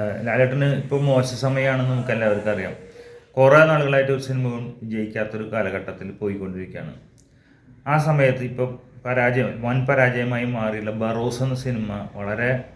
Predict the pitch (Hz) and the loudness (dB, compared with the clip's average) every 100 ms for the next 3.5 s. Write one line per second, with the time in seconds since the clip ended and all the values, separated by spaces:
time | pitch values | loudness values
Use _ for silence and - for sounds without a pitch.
0 | - 113 110 110 113 113 117 110 104 104 | -6 0 0 0 -2 -2 -2 -2 -2 -4
1 | 107 - - - - - - - - - | -6 -10 -18 -20 -20 -20 -20 -20 -16 -6
2 | 120 127 131 151 - 120 113 - 135 139 | 4 6 6 2 -2 -4 -2 0 0 2
3 | 151 139 139 135 - | 2 4 2 2 -2